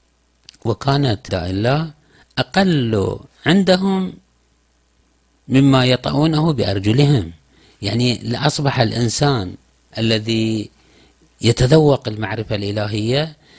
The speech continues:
ينظر إلى زهرة الحياة الدنيا التي بيد الأعداء لا تعدل عنده إلا ما يطأه بأرجلهم، ولنعموا بمعرفة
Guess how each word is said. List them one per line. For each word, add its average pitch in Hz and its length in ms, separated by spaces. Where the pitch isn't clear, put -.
ينظر 156 420
إلى 139 280
زهرة 180 420
الحياة 123 480
الدنيا 117 540
التي 104 360
بيد 107 320
الأعداء 107 720
لا 185 180
تعدل 156 580
عنده 156 600
إلا 147 220
ما 131 200
يطأه 143 380
بأرجلهم، 127 760
ولنعموا 185 880
بمعرفة 123 520